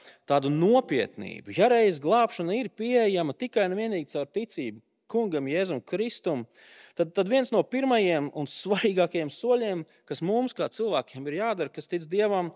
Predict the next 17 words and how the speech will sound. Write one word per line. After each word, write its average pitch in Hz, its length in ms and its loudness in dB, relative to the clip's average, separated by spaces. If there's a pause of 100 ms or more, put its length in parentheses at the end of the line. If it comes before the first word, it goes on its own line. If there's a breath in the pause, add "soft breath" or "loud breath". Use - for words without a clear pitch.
(640 loud breath)
ir 147 140 0
rūpēties 220 460 -2
par 135 140 -10
to, 175 140 -2
lai 220 120 0
arī 247 120 -6
citi - 300 -4
dzirdētu 127 480 -4
par 110 120 -10
šo 92 220 -6 (520)
Jēzu 110 300 -4
Kristu. - 500 -8 (340)
Mums 139 240 -8
ir 254 160 -2
jāsludina 143 640 -6
par 107 200 -10
Jēzu. 101 440 -12